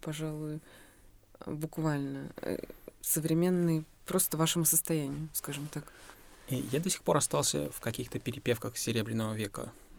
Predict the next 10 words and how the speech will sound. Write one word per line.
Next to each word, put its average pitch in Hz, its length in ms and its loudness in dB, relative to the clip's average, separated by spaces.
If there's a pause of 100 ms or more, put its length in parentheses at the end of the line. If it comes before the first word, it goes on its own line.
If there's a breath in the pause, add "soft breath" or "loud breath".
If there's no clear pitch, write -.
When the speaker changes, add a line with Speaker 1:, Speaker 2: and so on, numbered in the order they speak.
(140)
Speaker 2:
и 123 260 -2
каких-то, 113 680 -4 (280)
м, - 200 -12 (760 loud breath)
Speaker 1:
Ну, 202 120 8
например, 196 400 6
какая 175 280 0
из - 120 4
последних 156 560 0
перепевок? 156 760 -4
Какой-то 156 500 -4